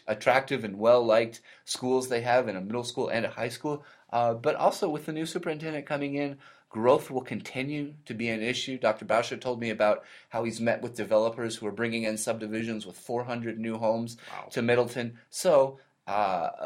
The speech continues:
Speaker 1: a, a little spoiler alert, look for the Middleton School District to run a bond issue to build a new elementary school early in the new superintendent's tenure. Uh, but you can also check that story out at idaho ed news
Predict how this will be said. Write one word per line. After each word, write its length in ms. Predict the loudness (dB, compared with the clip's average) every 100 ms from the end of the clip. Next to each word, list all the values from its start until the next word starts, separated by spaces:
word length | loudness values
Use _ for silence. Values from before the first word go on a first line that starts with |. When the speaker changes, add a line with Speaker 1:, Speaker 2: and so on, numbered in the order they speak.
| -6
Speaker 1:
a, 80 | -4
a 220 | 0 0
little 240 | 0 0 -4
spoiler 540 | -6 -2 0 2 2
alert, 440 | 2 4 0 -2
look 300 | -6 -2 -2
for 180 | -2 -4
the 100 | -4
Middleton 380 | -2 -2 -2 -8
School 260 | -6 -4 -2
District 480 | -4 -4 -6 -8 -12 -20 -14
to 120 | -4
run 320 | 2 2 2
a 220 | -2 -2
bond 420 | 0 2 4 4
issue 280 | 0 -2 -4
to 120 | -6 -6
build 220 | -4 -2
a 60 |
new 260 | -2 -2 0
elementary 420 | 0 0 -4 -4
school 360 | -8 -4 -4 -4 0
early 500 | 2 2 0 -4 -10 -20 _
in 120 | -8
the 100 | -4
new 260 | -2 -2 0
superintendent's 1120 | -2 -4 -4 -4 -4 -6 -8 -6 -4 -6 -10 -18 -20 _ -14
tenure. 540 | -4 -2 0 -2 -6 -6
Uh, 80 | -4
but 80 | -2
you 80 |
can 120 | 0 0
also 200 | 0 -2
check 240 | -6 -2
that 200 | 0 0
story 560 | -2 -2 0 2 0 -2
out 300 | 2 2 2 -4 -20 _
at 140 | -16 -8
idaho 500 | -2 -2 -4 -6 -8 -8 _
ed 220 | -6 -6
news 420 | -6 -6 -6 -10